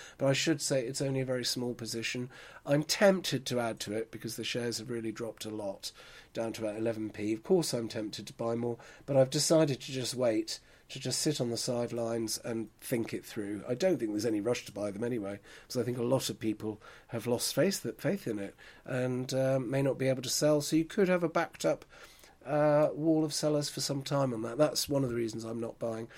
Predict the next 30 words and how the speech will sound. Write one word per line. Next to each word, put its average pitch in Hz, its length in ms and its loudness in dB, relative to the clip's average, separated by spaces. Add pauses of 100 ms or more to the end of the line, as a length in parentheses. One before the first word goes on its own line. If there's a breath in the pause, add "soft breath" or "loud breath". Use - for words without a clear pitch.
(720 loud breath)
But 226 100 12
anyway, 247 420 12
you 277 140 2
know, 226 160 8
they've 202 200 6
got - 200 4
this 196 160 0
database 180 560 2
of 143 100 -2
all 147 140 6
their 143 180 6
online 175 500 6
clients 113 600 -2
that 120 140 -6
they've 120 120 -4
sold 123 320 0
to 139 140 0
since, - 500 -4
uh, 123 160 -6
the 127 100 0
year 123 140 0
dot. 127 280 0
There 156 100 -2
must 185 160 -2
be 147 80 -2
hundreds 190 460 0
of 123 80 -6
thousands 135 480 -2
of 110 80 -8
transactions. 127 640 -4